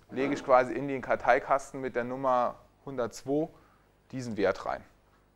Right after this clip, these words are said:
So kann man sich das also vereinfacht vorstellen. Okay, dann gibt's die erweiterten. Und ein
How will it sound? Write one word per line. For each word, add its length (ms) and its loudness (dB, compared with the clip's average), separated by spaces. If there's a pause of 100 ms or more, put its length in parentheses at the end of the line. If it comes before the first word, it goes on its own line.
(720)
So 120 -10
kann 160 -4
man 120 -4
sich 80 -14
das 280 -6 (1120)
also 140 -8
vereinfacht 500 -4
vorstellen. 480 -10 (920)
Okay, 320 -4 (1120)
dann 320 6 (640)
gibt's 440 -4
die 180 0
erweiterten. 760 2 (1300)
Und 540 2 (1200)
ein 540 4